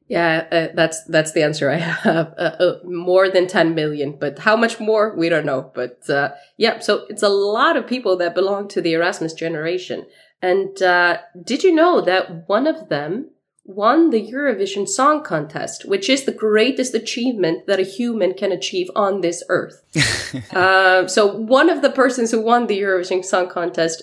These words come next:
Speaker 1: is a member of the Erasmus generation. Do you know who this is?
Speaker 2: Wow,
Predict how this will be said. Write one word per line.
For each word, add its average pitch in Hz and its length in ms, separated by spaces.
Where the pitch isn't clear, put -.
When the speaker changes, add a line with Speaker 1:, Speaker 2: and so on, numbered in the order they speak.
Speaker 1:
is 220 320
a 196 80
member 180 300
of 165 140
the 175 60
Erasmus 170 380
generation. 165 760
Do 208 100
you 262 160
know 254 140
who 247 200
this 240 220
is? - 400
Speaker 2:
Wow, 139 380